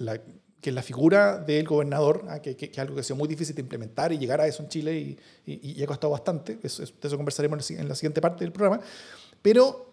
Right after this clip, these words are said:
em, pero, pero la figura del presidente como protagonista de la política, de que todo Chile está en,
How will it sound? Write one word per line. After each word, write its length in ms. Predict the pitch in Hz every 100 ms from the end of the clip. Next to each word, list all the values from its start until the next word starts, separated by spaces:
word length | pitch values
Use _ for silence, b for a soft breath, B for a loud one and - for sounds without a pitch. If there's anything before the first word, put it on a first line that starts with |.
| -
em, 640 | 170 165 160 156 151 147 - _ _ _ _ _ _ _ _ _ _
pero, 320 | 165 156 165 -
pero 160 | 160 160
la 80 | 165
figura 400 | 165 170 240 247
del 160 | 220
presidente 580 | - 165 160 160 208 226
como 140 | 214
protagonista 500 | 185 170 139 160 175
de 40 | 202
la 40 |
política, 540 | 156 143 151 190 254 - -
de 100 | 147
que 100 | 151
todo 240 | 190 214
Chile 280 | 208 202 214
está 400 | 214 180 202 214
en, 220 | 180 175